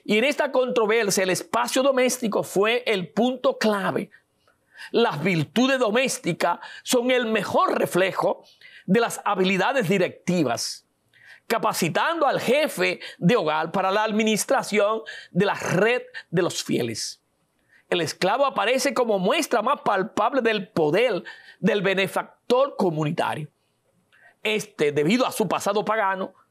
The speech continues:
tiene un conocimiento útil sobre los manejos de la polis grecorromana y al potenciar cabecillas provenientes del paganismo en sustitución del liderazgo de los perfectos,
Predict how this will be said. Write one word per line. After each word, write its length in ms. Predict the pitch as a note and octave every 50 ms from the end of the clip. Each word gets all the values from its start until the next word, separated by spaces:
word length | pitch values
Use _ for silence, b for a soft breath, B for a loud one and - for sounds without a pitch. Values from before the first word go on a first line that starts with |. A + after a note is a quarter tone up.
| _ _ _ B B B _
tiene 180 | A3 B3 C4
un 120 | C4+ C4+ F3+
conocimiento 680 | - A3 G3+ G3+ E3 - F3+ G#3+ B3 C4 A#3 - - - -
útil 480 | D#4 E4+ F4 F4 E4+ - F#3 F3 D#3+
sobre 240 | D3+ G3+ F#3+ G3 G3+
los 200 | G#3 F#3+ - -
manejos 720 | F3+ F#3 F#3+ D#3+ D#3 F#3+ C4 D4 B3+ - - E3+ E3 - B B B B B B
de 220 | F3+ E3+ G3 G#3
la 200 | G3+ F3+ - -
polis 720 | - A3+ A#3 A#3 A#3 A#3 A3 G#3 - - - - - _ b b b _
grecorromana 1120 | F3+ E3 G3 G#3 A3 G#3 - - G3+ F#3 F3+ G3 F#3+ F#3+ G3 G3 G3 G3+ G3 F#3 - - _ _ _ _ _ _ _ _ _ B B B B
y 120 | - C4
al 140 | A#3 A3+ A3+
potenciar 840 | - A3 G#3+ G#3+ G3+ G3+ F#3+ - - A3 B3 C#4 D4 C4 A3 - - A#3+
cabecillas 680 | - A#3 A3 F#3 F3 D3+ - - C#4 D4 D#4 C#4+ B3 -
provenientes 720 | - F#3+ G3+ G3+ G3 F3+ F3+ G3+ A#3 B3+ C4 B3+ B3 G#3
del 240 | G3 F3+ F3+ E3+ F3
paganismo 840 | - A3+ A3+ F#3+ F3+ F#3 G#3+ A#3 A3 F3+ - - C#3 D3 C#3 - B B B B B B B B B
en 200 | - B3 A#3+ G3
sustitución 800 | - A#3 G3+ - - - G#3+ G3 G3 F#3+ - - G#3+ A3+ B3+ C4+
del 160 | B3+ A#3+ A3 G#3+
liderazgo 680 | A#3 A3+ F#3+ F#3+ F3+ G3+ B3 B3+ - - - E3+ F3
de 80 | D#3 -
los 140 | A#3 A3+ A3+
perfectos, 880 | - - F3+ D#3 - - G3 G#3 - - - _ - D3 D3 - B